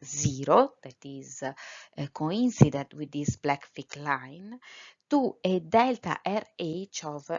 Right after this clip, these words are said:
nineteen percent on the top right part of the plot. And, uh, to, uh, increase, let's say, this, uh, uh, difference of relative humidity, you need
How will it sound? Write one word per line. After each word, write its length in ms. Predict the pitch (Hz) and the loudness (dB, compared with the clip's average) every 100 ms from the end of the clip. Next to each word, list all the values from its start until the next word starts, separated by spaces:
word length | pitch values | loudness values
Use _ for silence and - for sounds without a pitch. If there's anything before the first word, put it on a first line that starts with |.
| 165 | -6
nineteen 480 | 160 135 131 - 156 | -6 -6 -10 -20 -8
percent 720 | 247 247 - - 123 131 _ 160 - - | -6 -4 -6 -8 -10 -12 _ -18 -16 -8
on 400 | 147 147 147 135 | -6 -6 -14 -16
the 240 | 131 131 - _ | -14 -14 -16 _
top 320 | 143 - _ - - - | -2 -2 _ -20 -16 -6
right 360 | 139 - - - | -6 -6 -16 -14
part 260 | 127 - - 139 | -12 -12 -14 -14
of 140 | 127 | -14
the 80 | 135 | -12
plot. 480 | - 190 147 _ - - _ _ - - - - | 6 6 6 _ -20 -20 _ _ -20 -20 -20 -10
And, 380 | 196 196 202 - - | -2 -2 -2 -8 -12
uh, 160 | 160 156 | -10 -10
to, 280 | - 165 160 - | -14 -14 -14 -14
uh, 60 | 151 - - - _ _ | -16 -16 -20 -20 _ _
increase, 760 | 156 147 - 220 269 262 165 147 | -14 -14 -4 0 4 8 8 6
let's 240 | 139 - | -4 -2
say, 240 | - 156 147 | 0 0 -2
this, 380 | 160 160 151 - | -10 -14 -14 -6
uh, 160 | 151 151 - - _ - | -6 -6 -12 -20 _ -14
uh, 260 | 139 139 131 | -12 -12 -16
difference 800 | 151 226 - 160 139 135 135 - | -8 -8 -6 -8 -8 -12 -10 -4
of 240 | 143 139 143 | -4 -6 -2
relative 600 | 160 180 151 - 170 196 | 8 8 6 -4 -16 -10
humidity, 580 | 269 165 139 180 214 - | -10 -10 -14 -16 -16 -14
you 160 | 262 | -12
need 180 | 214 147 | -12 -14